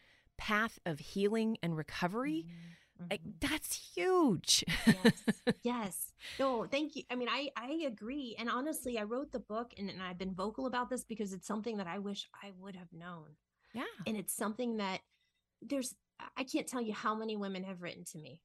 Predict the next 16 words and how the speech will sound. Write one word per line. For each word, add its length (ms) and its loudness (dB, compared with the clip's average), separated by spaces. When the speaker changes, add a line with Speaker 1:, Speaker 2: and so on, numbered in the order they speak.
Speaker 2:
privately 580 -10
to 80 -14
say, 360 -6
"Oh 120 -10
my 160 -10
gosh, 420 -12
I've 140 -12
been 160 -10
through 200 -16
this. 340 -18
I've 100 -6
watched 240 -6
my 120 -6
daughter 360 -10
go 180 -6
through 220 -8